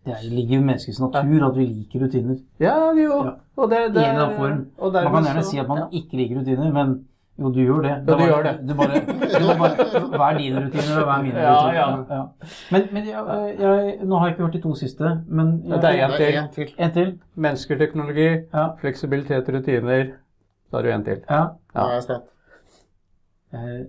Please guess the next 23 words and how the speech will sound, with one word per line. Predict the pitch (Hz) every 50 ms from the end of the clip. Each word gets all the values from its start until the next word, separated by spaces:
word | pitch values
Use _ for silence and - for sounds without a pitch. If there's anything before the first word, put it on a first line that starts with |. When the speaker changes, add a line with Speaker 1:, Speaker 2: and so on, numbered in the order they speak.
| _ _
Speaker 1:
eh, | 139 127 - 175 - 339 214 - - 180 202 190 175 165 165 - 139 139 - -
si | - - -
det | 123 131 175
da. | 202 247 240 214 - - - _ _ -
Speaker 2:
Ja, | 127 120
men | 127 143 143 131
det | 127 123
er | 127 135 131 127 131
noe | 135 127 117
som | - - 131 127 - -
alle | 165 151 127 113 104 107 120 127
kjenner | - - 131 110 107 120 131 127
veldig | 123 135 135 123 104 98 104 123 127 127
godt | 131 131 127 -
til, | - 185 254 330 320
og | - - 143
som | 131 139 131 135
det | 151 143
ikke | 127 131 151 147
finnes | - - 151 151 156 -
noe | 170 160 151 135 123 123 131
fasit | 131 131 - 120 110 107 - - 147 143 139
på, | - 196